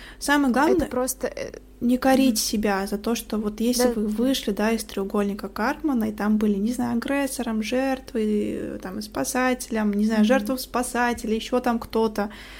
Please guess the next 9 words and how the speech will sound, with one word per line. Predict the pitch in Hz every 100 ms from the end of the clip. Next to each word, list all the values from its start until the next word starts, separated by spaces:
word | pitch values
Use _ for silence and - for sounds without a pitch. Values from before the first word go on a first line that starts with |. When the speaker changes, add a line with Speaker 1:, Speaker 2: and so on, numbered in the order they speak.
| - - - -
Speaker 1:
какой-нибудь, | 233 226 214 214 - 208
э, | 196 190 190 190 - - - - - - - -
гим-, | 233 214 208 -
э, | - 190 -
ладно, | 202 190 202
забыли. | 208 202 214 240
<laughs> | 311 262 254 220 - - 453 359 302
Забыла | 254 247 262 233
слово. | 233 247 240 240